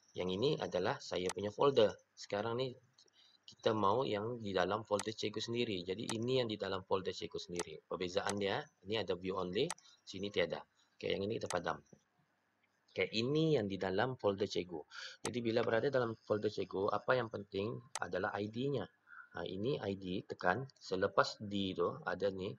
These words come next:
sengkang. Lepas tu ini ambil sebelum edit. Jadi yang ini kita copy. Copy, kita masuk ke sini.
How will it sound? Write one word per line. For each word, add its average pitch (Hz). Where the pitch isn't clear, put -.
sengkang. 95
Lepas 101
tu -
ini 95
ambil 104
sebelum 101
edit. 92
Jadi 104
yang 107
ini 117
kita -
copy. 101
Copy, 117
kita -
masuk -
ke 107
sini. 92